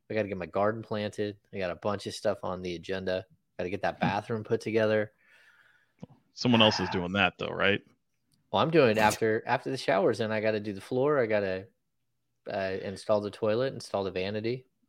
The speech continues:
Speaker 2: You wonder why your back hurts.
Speaker 1: Yeah. Well, I have been walking. I've been starting my rehab.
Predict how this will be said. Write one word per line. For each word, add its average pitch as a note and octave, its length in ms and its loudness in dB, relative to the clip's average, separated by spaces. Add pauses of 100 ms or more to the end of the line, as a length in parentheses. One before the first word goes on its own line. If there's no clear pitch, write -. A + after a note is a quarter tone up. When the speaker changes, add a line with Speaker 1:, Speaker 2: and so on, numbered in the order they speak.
(320)
Speaker 2:
You C3 160 -4
wonder C3 240 2
why G#2+ 140 2
your G#2+ 160 0
back - 280 -6
hurts. - 460 -8 (560)
Speaker 1:
Yeah. F2+ 120 -6 (220)
Well, C3 120 10
I C3+ 100 10
have D#3+ 180 8
been F3 140 8
walking. D#3 520 6 (340)
I've A2+ 140 2
been G#2 300 0
starting A#2+ 320 2
my C#3 80 2
rehab. C3 520 2